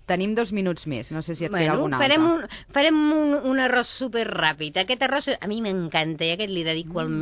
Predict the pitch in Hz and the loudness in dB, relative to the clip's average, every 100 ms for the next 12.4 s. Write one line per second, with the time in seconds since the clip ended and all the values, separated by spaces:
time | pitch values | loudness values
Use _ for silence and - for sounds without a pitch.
0 | 160 147 143 185 - 160 - - - 202 | -2 -4 -4 -6 -8 -12 -8 -8 0 4
1 | 208 220 - - 226 208 214 240 254 269 | 6 4 2 -2 0 2 0 -2 -2 -2
2 | 233 233 214 202 196 247 330 349 320 302 | 0 0 2 0 -2 -4 -4 -2 -2 0
3 | 247 180 170 160 240 285 233 220 220 220 | 0 2 2 4 6 6 6 4 4 4
4 | 247 285 320 320 294 254 247 254 247 240 | 4 2 0 2 2 0 -2 -4 -4 -2
5 | 208 180 127 - 143 139 190 - - - | -2 -2 -4 -4 -4 -4 -8 -16 -12 0
6 | 277 294 370 349 330 247 247 226 233 294 | 2 4 2 4 4 4 4 4 2 2
7 | 320 339 - - - - 220 220 - 220 | 0 -2 -4 -20 -20 -2 2 2 2 4
8 | 214 208 202 233 254 320 294 277 190 202 | 6 4 2 -2 0 2 2 2 2 2
9 | 202 202 190 277 277 233 - 170 160 - | 2 0 0 0 0 0 0 -4 -4 -2
10 | 240 311 339 175 156 - - - 233 214 | 0 2 2 0 -8 -20 -16 -6 -4 2
11 | 262 240 247 247 254 254 233 233 226 - | 2 4 2 2 2 2 2 2 0 -2
12 | 226 - 330 - | -4 -2 -4 -4